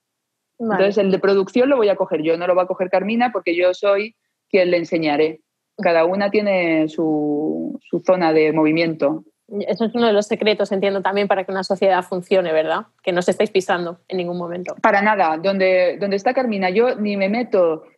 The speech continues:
Speaker 2: ni piso, ni opino. O sea, bueno, si, si ella me pregunta, yo le contesto, pero le digo, "Esto es tuyo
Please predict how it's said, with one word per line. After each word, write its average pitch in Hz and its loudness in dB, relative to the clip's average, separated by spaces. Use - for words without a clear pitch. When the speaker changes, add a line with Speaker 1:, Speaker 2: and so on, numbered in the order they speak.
Speaker 2:
ni 190 -2
piso, 226 0
ni 180 -4
opino. 240 -2
O 175 -2
sea, 170 2
bueno, 170 0
si, 170 0
si 170 -2
ella 170 2
me 185 -2
pregunta, 190 0
yo 214 4
le 202 0
contesto, 226 0
pero 180 2
le 175 0
digo, 170 2
"Esto 208 -2
es - -6
tuyo 202 0